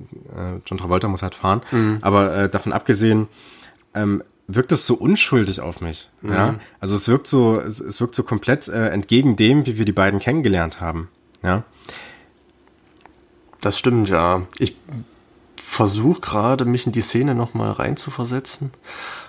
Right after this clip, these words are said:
Speaker 2: Äh, ich glaube,
Speaker 1: Mhm.
Speaker 2: Vincent W-, ich glaube, Mia Wallace geht dann sogar nochmal auf die Toilette,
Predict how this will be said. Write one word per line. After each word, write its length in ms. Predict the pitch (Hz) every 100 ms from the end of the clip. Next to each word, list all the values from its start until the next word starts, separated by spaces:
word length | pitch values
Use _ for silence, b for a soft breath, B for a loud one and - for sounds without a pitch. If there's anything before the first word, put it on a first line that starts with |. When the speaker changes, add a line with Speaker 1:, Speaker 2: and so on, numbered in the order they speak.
| B
Speaker 2:
Äh, 420 | 117 104 104 104 107
ich 160 | -
glaube, 420 | - 107 104 - 113
Speaker 1:
Mhm. 100 | 113
Speaker 2:
Vincent 420 | 127 - 110 104 - 101 117 117
W-, 140 | 107 -
ich 100 | -
glaube, 240 | - 120 123
Mia 300 | 131 135 113
Wallace 360 | 113 190 -
geht 200 | - 143
dann 100 | 139
sogar 240 | 123 120 120
nochmal 280 | 131 90
auf 100 | 110
die 140 | - -
Toilette, 460 | - 107 120 -